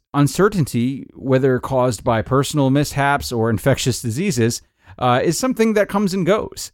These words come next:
Personal and global uncertainty, they are not the exceptions. They are normal parts of their respective cycles.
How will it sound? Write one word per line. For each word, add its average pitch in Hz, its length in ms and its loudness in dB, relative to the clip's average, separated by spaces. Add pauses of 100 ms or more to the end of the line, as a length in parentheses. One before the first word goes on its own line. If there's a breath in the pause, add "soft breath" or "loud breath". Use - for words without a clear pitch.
(520)
Personal 202 440 0
and 156 140 0
global 175 400 2
uncertainty, 151 580 -2
they 135 160 0
are 151 100 2
not 175 220 -2
the 165 80 0
exceptions. 107 680 -4
They 120 100 -2
are 123 100 2
normal 156 400 2
parts 156 400 -2
of 127 320 -2
their 127 380 2
respective 127 680 -4
cycles. - 640 -8